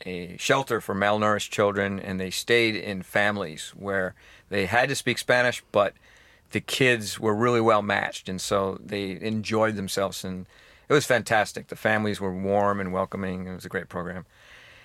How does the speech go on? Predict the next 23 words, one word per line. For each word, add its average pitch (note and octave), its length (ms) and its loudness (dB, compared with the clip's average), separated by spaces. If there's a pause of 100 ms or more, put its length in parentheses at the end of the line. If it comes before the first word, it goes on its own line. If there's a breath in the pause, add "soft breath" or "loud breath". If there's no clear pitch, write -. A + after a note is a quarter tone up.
(120)
And C#3 100 4
I D3+ 40 6
did G#3+ 140 4
that G3+ 180 8
for F3 80 2
a - 20 -6
bunch D#3 220 2
of C3+ 60 2
years C3 260 4
and A#2 340 4
decided B2 540 4
to G#2+ 120 -6
stay C#3 640 2
with B2 340 -2
the A#2 100 4
military. A#2 540 4
I G#2 40 2
was G2 100 -2
in G#2 80 -4
the G2+ 80 0
Air G2+ 140 4
Force, F#2+ 480 -6 (100)
um, G2 440 -2